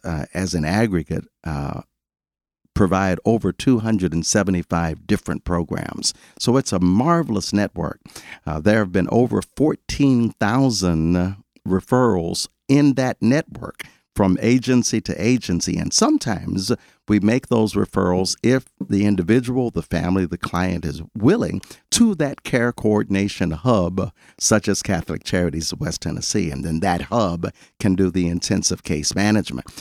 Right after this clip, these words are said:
Fourteen thousand interactions and referrals in the network, uh, nine thousand unique families, uh,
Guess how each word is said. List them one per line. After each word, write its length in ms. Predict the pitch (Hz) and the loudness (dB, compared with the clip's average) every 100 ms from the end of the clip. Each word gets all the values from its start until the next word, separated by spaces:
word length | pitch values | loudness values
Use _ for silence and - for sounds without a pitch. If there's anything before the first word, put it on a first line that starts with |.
| - _ - - | -20 _ -14 -6
Fourteen 600 | - 185 - - 151 139 123 - | 0 0 0 0 2 4 2 -2
thousand 760 | 104 135 147 120 120 113 107 - | -2 2 0 2 2 2 0 -2
interactions 880 | 117 120 117 98 92 104 - 107 101 | 2 2 2 0 0 -4 -2 0 2
and 160 | 92 85 | 0 -2
referrals 640 | 101 - 107 104 101 98 | -4 0 2 2 0 -2
in 100 | 92 | -2
the 80 | 123 | -2
network, 600 | 85 104 - 110 113 - - _ - _ | 0 0 0 0 0 -4 -14 _ -20 _
uh, 280 | - 82 - - 98 | -6 -4 -4 -6 -2
nine 560 | 92 104 135 156 147 - | 0 2 2 2 2 -2
thousand 640 | - 95 123 139 151 151 101 | -2 0 0 2 2 2 2
unique 460 | 87 92 120 - - _ | 2 2 -2 -4 -12 _
families, 720 | 92 87 92 123 160 165 151 - | -2 0 2 2 0 -2 -6 -8
uh, 120 | 95 | -10